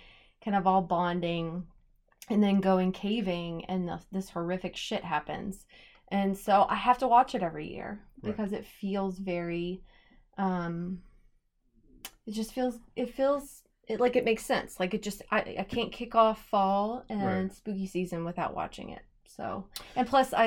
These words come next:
Speaker 1: again, I love, I'm a sucker for any movie where a woman is kicking ass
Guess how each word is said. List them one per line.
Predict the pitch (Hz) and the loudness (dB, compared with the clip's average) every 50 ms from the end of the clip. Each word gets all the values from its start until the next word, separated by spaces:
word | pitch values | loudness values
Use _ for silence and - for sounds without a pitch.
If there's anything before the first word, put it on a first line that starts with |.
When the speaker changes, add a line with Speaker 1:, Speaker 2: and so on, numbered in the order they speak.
| 214 - | 2 2
Speaker 1:
again, | - 208 190 196 170 165 | 0 0 0 0 0 0
I | 170 170 | 0 0
love, | 170 180 180 175 - | 2 0 0 0 0
I'm | - 196 202 190 | 0 0 0 2
a | - 196 202 | 0 0 -2
sucker | - - 233 214 - 220 | 0 0 -2 0 0 -4
for | 214 - 214 | -6 -4 -2
any | 208 202 190 | 0 2 2
movie | 185 185 175 175 170 175 165 165 | 2 2 0 0 0 0 -2 -2
where | 165 165 165 156 147 - | -2 -2 -4 -4 -4 -2
a | - 170 | -2 -4
woman | 170 156 170 175 170 170 165 156 151 | -2 -2 -2 -2 0 -2 -2 -4 -4
is | 151 151 - - | -6 -8 -10 -10
kicking | - - 190 170 - 180 170 165 - - | -6 -4 -4 -2 -2 -4 -4 -4 -6 -6
ass | 156 151 127 135 156 151 - - - - | -6 -4 -4 -4 -6 -8 -8 -14 -20 -20